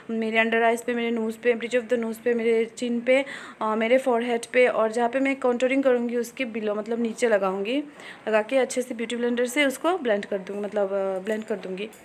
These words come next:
तो एक highlighting effect आएगा।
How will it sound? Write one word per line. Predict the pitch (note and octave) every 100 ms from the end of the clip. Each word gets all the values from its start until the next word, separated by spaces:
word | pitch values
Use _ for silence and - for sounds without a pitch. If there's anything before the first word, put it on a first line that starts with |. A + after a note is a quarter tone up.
| - - - - - - - - -
तो | C#4
एक | C#4+ C#4+
highlighting | C#4+ A#3 A3 C4
effect | B3+ B3+ A#3
आएगा। | G3 F#3+ G#3 C4